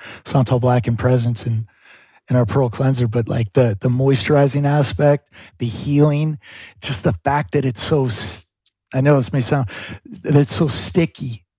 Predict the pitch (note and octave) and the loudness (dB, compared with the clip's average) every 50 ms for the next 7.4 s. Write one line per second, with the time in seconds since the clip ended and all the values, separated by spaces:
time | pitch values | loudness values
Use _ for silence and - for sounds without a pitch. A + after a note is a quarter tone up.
0 | _ - F#3+ C3+ C3+ C3+ C#3 C#3 C3+ C3+ C#3 C3+ C3 - - - D3 A2+ - - | _ -6 -2 0 2 4 4 4 4 2 2 0 0 -2 -2 -2 -2 -2 -2 -2
1 | - D#3 C#3+ - - C#3 B2+ B2 C3 C3+ C3+ C3 C3 A#2+ - - - - D3+ C#3+ | -2 -2 -2 -2 -2 -2 0 0 0 0 0 -2 -2 -4 -6 -8 -8 -2 0 0
2 | C3 A#2 - _ _ _ - C3+ A2+ - - D#3 E3 D#3+ D#3+ D#3 B2 G2+ - - | 0 0 -2 _ _ _ -4 -4 -2 0 0 0 2 2 2 2 0 -2 -6 -10
3 | - - - _ - C3+ C3 C#3+ C3 D3 E3 F3 - - - F3 E3 D3 C3 G#2 | -14 -18 -20 _ -2 0 0 2 2 2 0 0 0 -2 0 0 2 2 0 -2
4 | - - D3 D3 C#3 - - C#3 B2 A2 - - - - - - _ _ _ _ | -2 0 0 0 0 0 -2 -4 -4 -4 -6 -12 -18 -20 -20 -20 _ _ _ _
5 | _ _ _ _ _ _ - G#3 C3+ B2+ B2+ A#2 A#2 A2+ G#2+ - _ _ - C3+ | _ _ _ _ _ _ -4 0 2 2 2 2 0 0 -4 -8 _ _ -2 0
6 | C3+ C3 B2+ C3 B2+ B2 A#2 A2 C3 C3+ C3+ C3 B2+ B2 A2+ G#2+ G2+ G2 _ - | 2 4 4 2 2 0 0 0 2 4 4 4 2 2 0 -2 -4 -8 _ 0
7 | D3 C3 C3+ C3+ C3 B2+ A#2 A2 | 2 2 4 4 2 2 0 -2